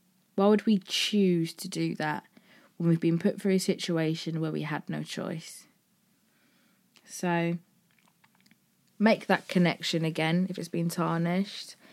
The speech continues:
and I promise you that you won't regret it. I really do.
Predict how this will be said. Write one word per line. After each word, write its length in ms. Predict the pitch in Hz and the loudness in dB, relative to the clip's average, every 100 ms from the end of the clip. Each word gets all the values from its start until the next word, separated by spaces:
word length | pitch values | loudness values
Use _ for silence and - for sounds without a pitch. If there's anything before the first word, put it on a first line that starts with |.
| - _ | -20 _
and 80 | 160 | -4
I 80 | 160 | -4
promise 720 | - - - 196 175 165 - | -4 -10 0 4 4 2 -4
you 320 | 160 160 165 - - - - | -4 -2 -2 -6 -16 -20 -8
that 140 | - | -2
you 160 | 170 160 | 0 2
won't 240 | 160 147 | 0 -2
regret 480 | 156 156 151 - - | -6 -6 -6 -6 -4
it. 160 | 147 180 - - _ _ _ _ _ _ _ - 220 | -4 -6 -16 -20 _ _ _ _ _ _ _ -20 -10
I 80 | 175 | -4
really 400 | 165 165 165 170 | -2 0 0 -4
do. 280 | 170 160 | -4 -4